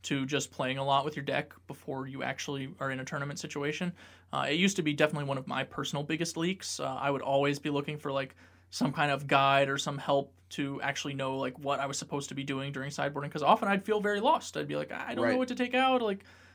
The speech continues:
Speaker 1: these cards all seem, like, kind of okay, kind of not okay." And, uh,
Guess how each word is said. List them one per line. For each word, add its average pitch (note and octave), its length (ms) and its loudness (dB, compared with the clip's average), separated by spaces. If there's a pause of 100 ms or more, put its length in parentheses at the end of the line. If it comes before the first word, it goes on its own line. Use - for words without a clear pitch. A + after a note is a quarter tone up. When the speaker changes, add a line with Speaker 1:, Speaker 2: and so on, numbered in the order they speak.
(160)
Speaker 1:
these F3+ 160 0
cards G#3+ 200 2
all G#3 120 2
seem, G#3 240 0
like, G3+ 260 2
kind G#3 220 4
of G3+ 80 0
okay, G3+ 400 0
kind F3+ 200 2
of F3 60 -2
not F#3+ 200 4
okay." G3+ 380 0
And, D#3+ 240 -6 (360)
uh, C#3 300 4